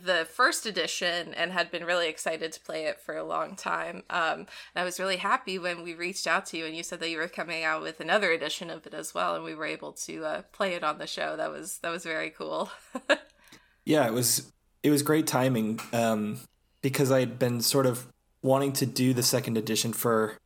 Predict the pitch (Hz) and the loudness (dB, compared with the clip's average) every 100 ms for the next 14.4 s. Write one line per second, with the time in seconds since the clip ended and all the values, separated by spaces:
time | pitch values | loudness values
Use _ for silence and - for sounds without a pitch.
0 | _ _ _ _ _ _ - 127 113 123 | _ _ _ _ _ _ 4 6 4 4
1 | 117 110 110 110 113 113 110 110 - - | 4 6 4 2 0 0 2 0 0 2
2 | 120 113 - - 120 - - 117 110 110 | 2 2 -2 -2 2 2 4 4 4 4
3 | 107 - 110 101 104 - - 120 117 110 | 0 -4 -4 -2 -4 -8 -2 2 2 0
4 | - 123 123 110 - 127 120 117 117 110 | -8 0 2 2 0 2 2 2 2 2
5 | 107 - 110 113 117 - - - 131 127 | 2 2 4 4 4 2 0 0 4 6
6 | 139 - 113 110 107 95 104 107 - 143 | 4 2 2 2 2 2 2 2 0 -2
7 | 143 139 151 151 - - - - 123 110 | 0 0 0 -2 -6 -16 -14 -6 0 2
8 | 123 117 113 107 - - 110 107 - 110 | 2 2 4 4 0 0 0 2 2 2
9 | 107 104 104 - _ - - - _ _ | 0 -4 -6 -12 _ -18 -14 -14 _ _
10 | _ - 131 - _ _ _ _ - 147 | _ -12 -12 -12 _ _ _ _ 0 2
11 | 139 156 127 - _ - - 120 120 120 | 2 2 2 0 _ -8 -2 0 2 0
12 | 113 - 113 107 - - _ - _ _ | 0 2 4 4 2 -4 _ -20 _ _
13 | - 143 131 120 117 107 - 110 104 98 | 0 4 4 4 4 4 4 4 4 0
14 | - - 107 | -4 -2 -2